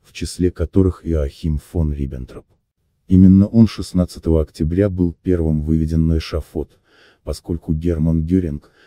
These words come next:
которому наверняка предоставили бы подобную честь,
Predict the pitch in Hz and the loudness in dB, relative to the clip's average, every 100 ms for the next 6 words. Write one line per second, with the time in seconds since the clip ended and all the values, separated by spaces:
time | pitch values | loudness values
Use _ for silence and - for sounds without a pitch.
0 | _ 82 - 95 95 90 85 78 78 82 | _ -8 -2 2 4 4 2 0 0 -2
1 | 104 101 85 78 76 - 95 90 85 85 | -4 -6 -4 -4 -4 -2 0 0 -2 -4
2 | - 78 82 80 85 80 - 85 78 _ | -4 -2 0 0 0 -2 -4 -6 -6 _